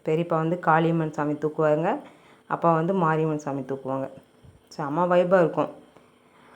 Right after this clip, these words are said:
அப்புறம் சாமியை கொண்டு போய் விட்டுட்டு, அந்த நகை, அந்த கொடை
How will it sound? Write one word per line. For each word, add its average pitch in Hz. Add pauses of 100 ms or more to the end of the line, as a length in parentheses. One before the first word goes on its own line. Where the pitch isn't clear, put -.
(280)
அப்புறம் 160
சாமியை 175
கொண்டு 170
போய் 185
விட்டுட்டு, 170 (760)
அந்த 165
நகை, 165 (720)
அந்த 165
கொடை 165